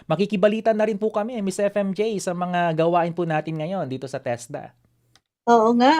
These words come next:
Speaker 2: ah, actually, ano, photo finish ako na naka-, nakarating at <laughs> nakaabot sa ating, ah,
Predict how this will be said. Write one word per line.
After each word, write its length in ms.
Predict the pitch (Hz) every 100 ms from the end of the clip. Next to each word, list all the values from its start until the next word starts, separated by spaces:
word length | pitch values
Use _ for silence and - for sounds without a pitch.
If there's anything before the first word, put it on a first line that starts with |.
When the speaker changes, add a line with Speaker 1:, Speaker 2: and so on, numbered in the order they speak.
| 254
Speaker 2:
ah, 300 | 226 233 214 - -
actually, 640 | - 254 294 294 226 - -
ano, 320 | 185 226 240
photo 240 | 262 254 262
finish 320 | 240 233 226 226
ako 240 | - 233
na 160 | 202 202
naka-, 400 | 196 196 185 170 _ _ -
nakarating 640 | 208 208 202 - 220 202
at 80 | 190 226 220 -
<laughs> 320 | 175 - -
nakaabot 560 | 233 233 202 208 208 233
sa 240 | 202 190
ating, 480 | 196 - 208 208 196
ah, 240 | 185 185